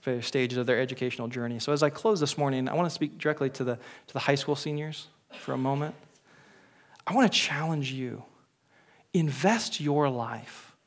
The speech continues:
Whatever career path you're getting ready to head down, invest your life in ways that will matter for eternity.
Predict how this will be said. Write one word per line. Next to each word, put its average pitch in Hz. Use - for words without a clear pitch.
Whatever 220
career 226
path 180
you're 156
getting 156
ready 143
to 135
head 135
down, 107
invest 170
your 170
life 135
in 135
ways 135
that 131
will 117
matter 117
for 120
eternity. -